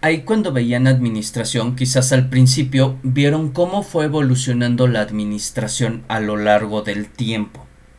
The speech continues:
En esta parte, pues por ahí uno de los aspectos que, que quizás les mencionaron es que en la época feudal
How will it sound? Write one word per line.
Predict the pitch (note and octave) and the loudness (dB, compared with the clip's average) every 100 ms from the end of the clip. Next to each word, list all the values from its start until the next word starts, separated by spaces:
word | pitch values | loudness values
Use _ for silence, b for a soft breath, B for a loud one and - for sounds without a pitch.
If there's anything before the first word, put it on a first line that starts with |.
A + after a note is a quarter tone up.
| - B B B B B B B B - | -20 B B B B B B B B -4
En | D3+ | -2
esta | E3+ G#3+ G#3+ | 0 0 2
parte, | F#3+ D3+ B2+ B2 - - - - - - - - | 2 0 -2 -4 -4 -14 -20 -20 -20 -20 -20 -8
pues | B2+ | -6
por | C3 C3 | -2 0
ahí | B2 B2 C3 | 2 4 4
uno | C3+ C#3 C#3 | 4 0 0
de | C3 | 0
los | B2 B2 | 0 -4
aspectos | - - B2 B2+ B2+ B2 - | -6 -2 -2 -2 -2 -2 -6
que, | - G#2 - | -8 -8 -8
que | - G#2+ | -6 -6
quizás | - A2 - A#2+ | -6 -6 -2 0
les | B2 B2+ | 0 0
mencionaron | B2+ B2+ C3 C#3+ C3 C3 A#2+ | 2 2 0 0 2 2 0
es | A#2 - | -4 -6
que | B2+ A#2+ - | -4 -4 -2
en | C3 B2 | 2 4
la | A#2+ | 4
época | C3 - G#3+ F#3+ | 2 0 -2 -2
feudal | C#3 B2+ G#2+ G2+ G2+ A#2+ | -2 -2 -2 -2 -4 -4